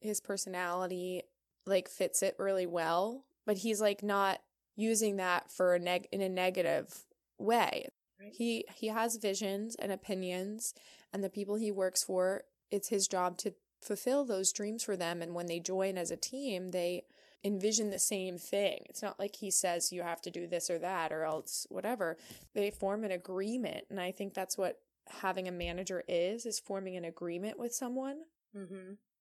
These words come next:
Speaker 1: And that's n-, not what most managers t-,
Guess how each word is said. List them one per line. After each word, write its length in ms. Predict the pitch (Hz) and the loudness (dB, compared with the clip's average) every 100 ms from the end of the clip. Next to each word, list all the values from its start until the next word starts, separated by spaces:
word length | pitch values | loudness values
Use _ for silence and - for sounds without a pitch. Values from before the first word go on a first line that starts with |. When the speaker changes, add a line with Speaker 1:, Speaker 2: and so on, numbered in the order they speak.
| _ - | _ -4
Speaker 1:
And 160 | 202 | -2
that's 340 | 190 185 - 196 | 0 -2 -2 -2
n-, 120 | 190 _ _ _ | -6 _ _ _
not 420 | 196 190 175 - | -2 2 2 2
what 320 | 190 185 170 - _ _ - | 4 4 4 -2 _ _ -6
most 400 | 196 180 180 - | 4 4 4 -2
managers 760 | 180 170 175 170 - - - | -2 -4 -2 -2 -2 0 0
t-, 80 | - | -2